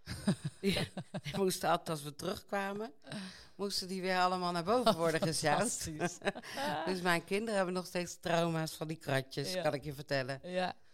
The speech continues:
Speaker 1: Maar wat een avontuur dan, om dat zo te doen.
Speaker 2: Ja, ja, dat was echt fantastisch. We kwamen echt op de meest
Speaker 1: Ja.
Speaker 2: bijzondere plekken. Alleen, er was één maar. Het was heel erg leuk. Mensen waren heel enthousiast.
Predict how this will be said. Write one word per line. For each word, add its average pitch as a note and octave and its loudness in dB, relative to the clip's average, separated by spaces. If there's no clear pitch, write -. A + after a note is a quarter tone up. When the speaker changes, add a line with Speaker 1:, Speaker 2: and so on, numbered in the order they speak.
Speaker 1:
Maar F#3 2
wat G#3+ 2
een A3+ -4
avontuur G3 0
dan, E3 2
om F3+ -4
dat F3+ -2
zo F#3 2
te E3+ -10
doen. G3 2
Speaker 2:
Ja, E4+ 6
ja, G#3+ 4
dat G3+ -2
was G3 2
echt - -6
fantastisch. D4 -8
We D#3 -10
kwamen F#3 0
echt - -6
op G3+ -14
de - -10
meest B3 -4
Speaker 1:
Ja. F#3 0
Speaker 2:
bijzondere A#3 4
plekken. C4+ -2
Alleen, F3 0
er A3 -10
was A#3+ 0
één G#3 0
maar. A3 2
Het G#3 -6
was G3+ -4
heel D#4 -2
erg F#3+ -4
leuk. F#3 -4
Mensen F#3+ -8
waren F3 -6
heel C#4+ 0
enthousiast. F#3 -6